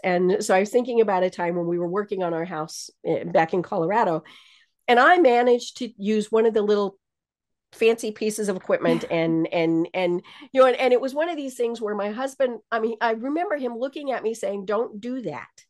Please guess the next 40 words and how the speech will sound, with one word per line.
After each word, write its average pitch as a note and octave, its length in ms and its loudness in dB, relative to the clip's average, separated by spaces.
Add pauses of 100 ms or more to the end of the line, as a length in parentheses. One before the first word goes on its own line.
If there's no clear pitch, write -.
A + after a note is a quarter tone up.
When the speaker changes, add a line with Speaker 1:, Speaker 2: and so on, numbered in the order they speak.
(540)
Speaker 1:
And, A3+ 440 4
and G3+ 440 4
as C#4 260 2
he's D#4+ 280 -2
saying D4 340 2
that, F#3 220 -2
this G#3 200 -4
handle B3+ 520 0
pops G3+ 340 -8
and G3+ 200 -4 (220)
catches B3+ 320 -6
me G#3+ 120 4
right G3+ 200 2
across G#3+ 320 -4
the F#3+ 80 -8
face. - 420 -12 (360)
Speaker 2:
Oh, B3 220 2
Speaker 1:
Of F#3+ 340 0
course, B3+ 140 8
Speaker 2:
gosh. - 80 -20
Speaker 1:
broke D4+ 240 4
my B3+ 80 6
nose, G3 300 6
slicker G#3+ 240 0
and F3 100 2
anything. D#3 400 -2
It E3 80 2
was G#3 140 4
the, G#3 200 4
it A3+ 80 8
was A3+ 120 2
the B3 100 4
funny, B3+ 260 -2
it - 80 -4
sounded D4 280 -2
like G3+ 160 -4
a G3+ 40 -20
tin A#3 260 -6
can, E3 260 -8
right? D3+ 300 -8